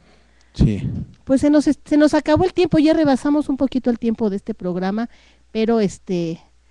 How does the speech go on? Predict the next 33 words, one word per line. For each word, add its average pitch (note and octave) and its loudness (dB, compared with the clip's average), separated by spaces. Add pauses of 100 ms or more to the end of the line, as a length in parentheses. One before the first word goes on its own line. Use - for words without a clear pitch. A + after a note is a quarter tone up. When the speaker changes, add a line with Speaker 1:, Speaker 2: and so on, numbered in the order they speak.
(280)
Speaker 2:
bueno, G3+ -2
nos G#3 -2
estamos C4+ 0
enterando A3+ 2
de B3 2
muchas A#3+ 0
cosas A#3 -10
interesantes, G#3+ -8 (340)
del F#3 -10
cómo A#3 0
viven A3+ 2
nuestras G3 -4
escuelas A3+ -6
secundarias G#3+ -2
técnicas. A#3+ -4
Le A3+ 2
agradezco A3 2
mucho A3+ 0
as-, G#3 -4
haber G#3 -6
aceptado G#3+ -2
nuestra G#3 -6
invitación. G3+ -8
Speaker 1:
Al A2+ 4
contrario, A#2+ 6
agradezco B2 6
mucho C3+ 6
a - 8
ustedes. C3 8
Quiero B2+ 6
mandarle A#2+ 6
un B2+ 6
saludo B2 6